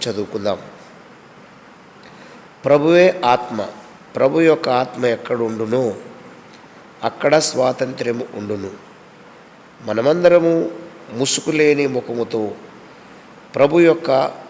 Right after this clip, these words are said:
మహిమను అద్దము వలె ప్రతిఫలింప జేయుచు, మహిమ నుండి అధిక మహిమ పొందుచు,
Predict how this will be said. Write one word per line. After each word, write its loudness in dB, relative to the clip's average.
మహిమను -2
అద్దము 4
వలె 0
ప్రతిఫలింప 0
జేయుచు, -6
మహిమ 4
నుండి 0
అధిక -4
మహిమ -2
పొందుచు, -8